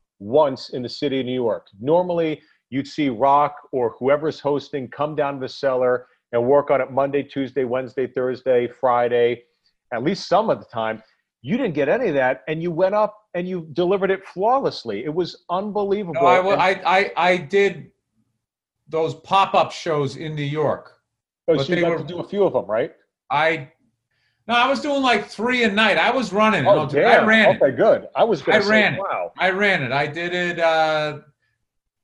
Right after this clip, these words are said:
Speaker 2: um, I don't wanna get anybody in trouble 'cause not any, all the
Speaker 1: Yeah, yeah,
Speaker 2: shows
Speaker 1: yeah.
Speaker 2: were legal. But just say there was some rooftops and sidewalks.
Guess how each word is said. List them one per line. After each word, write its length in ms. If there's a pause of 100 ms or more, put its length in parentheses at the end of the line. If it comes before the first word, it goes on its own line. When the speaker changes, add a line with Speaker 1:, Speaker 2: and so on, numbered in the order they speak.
(280)
Speaker 2:
um, 640
I 100
don't 100
wanna 120
get 180
anybody 440
in 100
trouble 400
'cause 180
not 220
any, 240
all 240
the 80
Speaker 1:
Yeah, 120
yeah, 40
Speaker 2:
shows 200
Speaker 1:
yeah. 140
Speaker 2:
were 60
legal. 500
But 100
just 220
say 300
there 160
was 180
some 240
rooftops 880
and 140
sidewalks. 1300